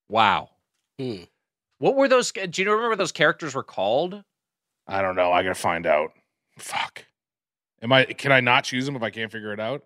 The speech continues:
Speaker 1: No, I'm just curious. I mean, we can look it up, but I just, you, you're gonna
Speaker 2: Is
Speaker 1: take
Speaker 2: it
Speaker 1: the
Speaker 2: an open
Speaker 1: McNuggets
Speaker 2: book?
Speaker 1: characters.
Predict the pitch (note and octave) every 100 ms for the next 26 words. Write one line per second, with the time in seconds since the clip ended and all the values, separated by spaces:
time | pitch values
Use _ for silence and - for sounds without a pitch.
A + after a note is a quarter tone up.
0 | _ _ _ _ - B3+ F#3 D#3+ E3+ -
1 | F#3+ C3+ E2 D#2+ B2 B2+ D3 D#3 A#2+ G#2+
2 | A2 E2 - F#2+ F#2+ G2+ B2 A#2+ B2 C3+
3 | C#3+ D3 C3+ B2+ A2 A#2 A#2 G#2+ G2+ G2+
4 | E2+ D2+ E2 D2+ -